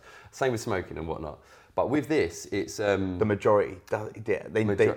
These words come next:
Speaker 1: they,
Speaker 2: yeah.
Speaker 1: then they go re-, they revert back.
Speaker 2: Exactly.
Speaker 1: So, you know, I'm, I'm quite fortunate because, of course, I've come from that nutritional background and the fitness lifestyle background,
Speaker 2: Yeah.
Speaker 1: fitness mindset,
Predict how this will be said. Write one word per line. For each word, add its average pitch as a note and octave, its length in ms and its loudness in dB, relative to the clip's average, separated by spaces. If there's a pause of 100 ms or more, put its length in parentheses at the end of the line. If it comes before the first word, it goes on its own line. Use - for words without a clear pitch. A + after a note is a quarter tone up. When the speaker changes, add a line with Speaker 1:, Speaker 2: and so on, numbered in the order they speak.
(100)
Speaker 1:
they, B2 120 4
Speaker 2:
yeah. A#2+ 40 2
Speaker 1:
then C3 160 2
they A#2 100 -2
go A#2+ 140 2
re-, G#2+ 340 -2
they G#2+ 140 -2
revert G#2 440 -4
back. - 360 2
Speaker 2:
Exactly. G2 440 2
Speaker 1:
So, F2 60 -10 (220)
you G2+ 60 0
know, F#2+ 140 4
I'm, B2+ 160 0 (140)
I'm A#2+ 80 -4
quite A#2 240 -2
fortunate C#3 380 -6
because, F#2+ 180 -10
of F#2 80 -14
course, - 280 -8
I've F#2+ 100 -10
come G#2 180 -4
from F#2 320 -4
that F#2 160 -4
nutritional F#2 420 -8
background E2 640 -2 (160)
and F2 180 -6
the E2 60 -8
fitness - 560 -10 (140)
lifestyle G#2 420 -4
background, D#2 540 -10
Speaker 2:
Yeah. G2+ 160 -2
Speaker 1:
fitness - 280 -14
mindset, A2 580 -2